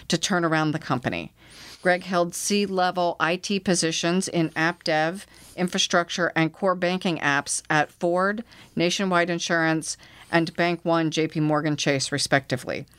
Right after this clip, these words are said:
He began his career in consulting with Arthur Andersen slash Accenture, working across industries with approximately a hundred companies over the course of a decade. He is passionate about leadership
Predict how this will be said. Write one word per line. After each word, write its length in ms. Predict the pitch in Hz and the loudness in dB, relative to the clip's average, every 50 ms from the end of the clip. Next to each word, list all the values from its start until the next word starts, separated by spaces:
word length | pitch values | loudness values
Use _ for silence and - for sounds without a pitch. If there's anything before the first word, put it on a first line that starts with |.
| - - - - - - - | -20 -20 -20 -20 -20 -8 -4
He 100 | - 185 | 0 2
began 580 | 175 190 202 - - 170 190 196 214 233 254 | 2 2 2 2 -2 -2 0 0 0 0 0
his 160 | 262 247 208 - | 0 -2 -4 -4
career 360 | - - 190 185 180 180 180 | -6 -4 -2 0 0 0 0
in 80 | 175 | -2
consulting 600 | 170 - 185 170 - - 170 170 165 - 170 165 165 | -4 -4 -6 -2 0 0 0 0 0 -2 0 0 2
with 180 | 156 160 156 - | 2 0 0 0
Arthur 340 | - 160 170 175 - 185 - | -2 -2 -2 0 -2 -2 0
Andersen 540 | - 160 156 156 156 156 - 160 151 151 151 | 0 0 0 0 0 0 0 0 0 0 0
slash 360 | - - 151 143 147 135 - | 0 2 2 2 2 0 -4
Accenture, 640 | - - - - - 202 196 190 - - 131 135 131 - - - - - - - | -8 -8 -2 2 2 2 2 0 -2 0 0 0 0 -4 -10 -18 -20 -20 -4 0
working 280 | - 185 180 - 202 185 | 0 0 2 2 0 0
across 440 | 175 - - 202 185 190 196 - | -2 0 2 2 2 2 0 -4
industries 680 | - - 175 160 165 160 - - 180 170 170 165 156 170 | -2 0 2 2 2 0 0 0 2 2 2 2 0 -2
with 240 | 160 180 180 175 | -2 -2 -2 0
approximately 840 | - - - - - 196 185 185 - - 214 196 175 165 - 165 165 | -2 -4 -4 0 2 2 2 2 0 -2 0 0 0 -2 0 0 2
a 80 | 151 139 | 2 2
hundred 340 | - - 190 208 214 208 - | 2 0 0 0 -2 -4 0
companies 600 | - 196 160 156 160 151 156 151 151 143 - - - - - - - - - - | 0 0 2 2 2 0 2 2 2 0 -2 -4 -4 -12 -18 -16 -16 -16 -2 0
over 220 | 180 196 180 190 | 2 2 2 0
the 80 | 175 185 | -4 -6
course 380 | - - 180 170 165 - - | -2 0 0 2 2 0 -2
of 80 | 160 170 | -2 -2
a 40 | 165 | 0
decade. 540 | 160 143 135 135 - 113 85 71 - 147 - - - - - - - | 2 0 0 2 0 0 0 -2 -4 -8 -12 -16 -20 -20 -20 -20 -2
He 120 | - 214 | 2 2
is 120 | 196 190 - | 2 2 0
passionate 520 | - - 226 220 233 - - 254 226 214 | -2 -2 -2 0 0 0 0 0 0 0
about 300 | 190 180 156 156 - - | 0 0 0 0 0 0
leadership 460 | 175 180 190 226 226 - - 233 - | -2 0 0 0 0 0 0 -2 0